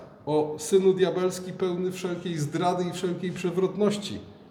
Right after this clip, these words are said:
wrogu wszelkiej sprawiedliwości: „Czy nie zaprzestaniesz wykrzywiać prostych dróg pańskich? Teraz dotknie cię ręka, będziesz pańska, będziesz niewidomy i przez pewien czas nie będziesz widział słońca”. Mówi to do człowieka,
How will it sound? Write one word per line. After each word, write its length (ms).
wrogu 440
wszelkiej 400
sprawiedliwości: 960
„Czy 140
nie 180
zaprzestaniesz 840
wykrzywiać 680
prostych 520
dróg 180
pańskich? 520
Teraz 400
dotknie 420
cię 160
ręka, 360
będziesz 440
pańska, 440
będziesz 360
niewidomy 520
i 100
przez 220
pewien 240
czas 220
nie 80
będziesz 320
widział 220
słońca”. 440
Mówi 200
to 120
do 120
człowieka, 600